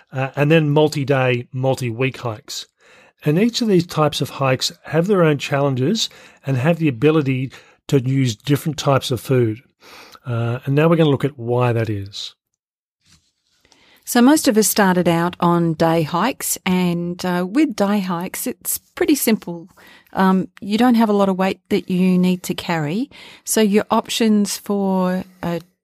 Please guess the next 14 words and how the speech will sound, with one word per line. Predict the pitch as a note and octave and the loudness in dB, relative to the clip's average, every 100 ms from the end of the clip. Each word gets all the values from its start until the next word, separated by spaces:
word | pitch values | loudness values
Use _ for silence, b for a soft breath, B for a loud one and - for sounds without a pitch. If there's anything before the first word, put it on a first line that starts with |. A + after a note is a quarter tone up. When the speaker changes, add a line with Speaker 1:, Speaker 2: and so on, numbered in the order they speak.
| _ _ _ | _ _ _
Speaker 2:
food | - G#3 F#3 | -2 0 0
choices, | - B3+ - F4 G4+ - - | 0 0 0 -2 -2 -6 -6
uh, | F#3+ F#3 F3+ F3+ | -4 -2 -2 -6
can | - G3+ G3 F#3 | -4 0 2 2
be | F#3 F3+ | 2 0
broader, | E3 F3 F3+ A3+ F#4 F4+ B B B - | 0 -2 0 -2 -4 -8 B B B -4
and | G3+ G3 | 2 4
because | F#3+ G#3+ - B3+ | 4 0 0 0
you | A3+ | 2
don't | G#3 F3+ | 2 2
have | F#3 - | -2 -2
to | F#3 | -4
worry | F3 F3 F3+ | -2 0 -2
about, | E3+ E3+ E3 E3 - | -2 -4 -4 -6 -8